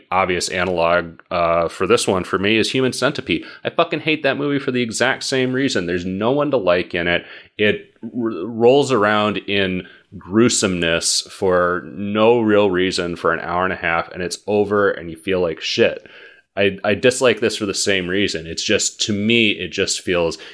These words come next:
inhumane. And I can even compare that to, like, a fucking, you know, Saw comes up too often on this podcast, but I can even compare it to Saw, where, like,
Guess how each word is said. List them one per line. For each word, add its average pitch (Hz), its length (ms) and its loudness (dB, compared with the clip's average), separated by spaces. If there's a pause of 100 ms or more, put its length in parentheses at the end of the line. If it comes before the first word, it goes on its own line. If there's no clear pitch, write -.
(140)
inhumane. 107 540 -2
And 92 100 -8
I 98 80 -2
can 127 160 -2
even 170 380 2
compare 147 340 -2
that 139 220 2
to, 135 80 -4
like, 135 160 0
a 127 40 0
fucking, 139 540 -2 (220)
you 104 80 -4
know, 104 100 4
Saw 113 320 4
comes 107 300 -2
up 98 120 2
too 101 200 2
often 95 260 2
on 85 80 -2
this 82 160 -4
podcast, 80 480 -2
but 92 120 2
I 107 40 2
can 113 240 -6
even 170 240 0
compare 139 320 0
it 110 140 0
to 95 80 -8
Saw, 98 440 2 (280)
where, 120 260 8
like, 113 320 2